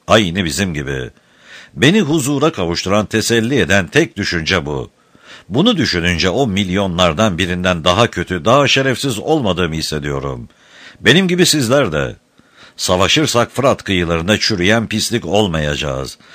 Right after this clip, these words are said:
Savaşırsak onurumuzu, saygınlığımızı koruyacağız.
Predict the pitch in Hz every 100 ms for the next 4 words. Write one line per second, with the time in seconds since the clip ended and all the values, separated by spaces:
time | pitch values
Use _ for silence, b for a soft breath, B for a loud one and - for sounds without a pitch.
0 | B B - 139 160 165 170 160 - 117
1 | 117 107 107 98 120 - 107 92 107 98
2 | 95 85 117 92 87 82 80 80 90 69
3 | 64